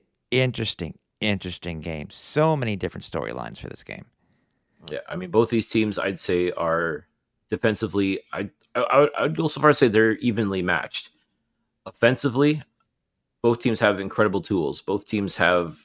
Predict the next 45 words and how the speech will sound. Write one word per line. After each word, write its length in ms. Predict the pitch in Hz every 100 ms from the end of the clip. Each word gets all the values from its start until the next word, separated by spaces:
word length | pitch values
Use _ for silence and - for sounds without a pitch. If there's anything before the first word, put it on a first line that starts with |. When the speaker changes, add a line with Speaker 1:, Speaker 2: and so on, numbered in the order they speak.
| -
Speaker 2:
some 160 | - 101
explosive 480 | 95 - 107 - 90
playmakers, 640 | 104 90 73 - 50 - -
but 300 | 80 69 - _ _ _ _ _ _ -
who's 200 | 107 123
gonna 140 | 131
be 80 | 117
able 180 | 113 110
to 60 | -
put 120 | 110
it 60 |
together 320 | 95 92 92 85
better? 360 | 80 - - -
And 180 | 82
I, 160 | 82 80 _ _ -
that 160 | 92
could 140 | - 95
very 140 | 110
well 140 | 107
be 100 | 95
the 120 | 104 90
difference 440 | 98 - 80 -
in 140 | -
this 160 | 82 73
game. 260 | 69 64 64 _ -
And 320 | 85 80 73 _ _ _ _ _ _ _ _
I 60 | -
mean, 140 | 82 78
Speaker 1:
Mm-hmm. 40 |
Speaker 2:
there, 100 | 82 -
there's 200 | 95 98
definitely 280 | 127 120 113
a 40 |
lot 140 | 107 104
to 60 |
break 260 | - 98 92
down. 200 | 95 95
There's 140 | 92 87
a 60 |
lot 160 | 92 98
of 60 |
stuff 220 | - 95 -
that 120 | -
we'll 140 | 90 87
be 420 | 87 85 82